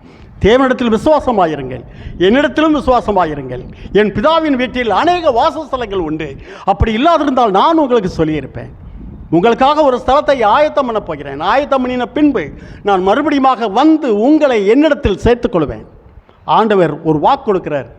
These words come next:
மறுபடியுமாக அவர் சீக்கிரமாக வரு-,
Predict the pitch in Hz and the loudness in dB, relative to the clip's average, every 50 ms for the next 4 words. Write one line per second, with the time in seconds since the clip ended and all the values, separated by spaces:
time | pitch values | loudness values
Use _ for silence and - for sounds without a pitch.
0 | - - - - _ _ _ _ - - _ _ _ _ _ _ _ _ _ _ | -20 -20 -20 -20 _ _ _ _ -20 -20 _ _ _ _ _ _ _ _ _ _
1 | _ _ _ _ _ - - _ - - - - - - 139 156 160 170 165 160 | _ _ _ _ _ -20 -20 _ -20 -20 -20 -20 -12 -8 -6 -4 -2 -2 0 0
2 | 156 147 143 113 139 131 120 110 - - - - - - 135 127 123 120 - - | 2 0 0 0 -2 -4 -4 -4 -8 -14 -20 -20 -12 -10 -8 -6 -6 -6 -8 -10
3 | - - - 156 156 156 147 139 139 123 120 127 127 120 120 123 - | -10 -6 -4 -4 -2 0 0 0 0 2 2 0 -2 -2 -4 -6 -10